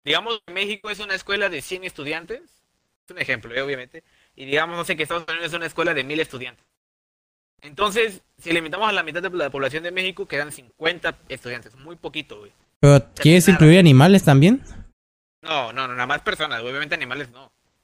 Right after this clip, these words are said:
Speaker 2: Ok.
Speaker 1: Los animales tienen que tener su función, güey. Nosotros, mm, en sí nada más estamos ahí
Speaker 2: Pero
Speaker 1: para
Speaker 2: estaría cabrón
Speaker 1: para
Speaker 2: porque, bueno, imagínate, la, la, por ejemplo, la energía, güey. No va a haber mucha gente controlando la energía, güey.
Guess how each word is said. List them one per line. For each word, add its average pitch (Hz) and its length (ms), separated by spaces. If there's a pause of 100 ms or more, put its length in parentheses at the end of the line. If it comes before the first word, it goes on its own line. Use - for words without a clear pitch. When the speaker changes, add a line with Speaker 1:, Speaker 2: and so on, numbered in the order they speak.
(300)
Speaker 2:
Ok. - 300 (2000)
Speaker 1:
Los 120 140
animales 131 340
tienen 170 200
que 160 60
tener 175 200
su 151 80
función, 123 380
güey. 107 160
Nosotros, 139 440
mm, 110 360
en 113 120
sí 131 120
nada 135 120
más 135 180
estamos 139 360
ahí 127 40
Speaker 2:
Pero 131 180
Speaker 1:
para 123 300
Speaker 2:
estaría 131 400
cabrón 139 440
Speaker 1:
para 170 60
Speaker 2:
porque, 107 720 (920)
bueno, 127 220
imagínate, 135 720
la, 110 720
la, 107 520
por 110 100
ejemplo, 147 340
la 127 140
energía, 123 440
güey. 101 300 (460)
No 117 100
va 131 40
a - 20
haber 131 140
mucha 123 240
gente 123 260
controlando 113 320
la 104 80
energía, 117 480
güey. 104 260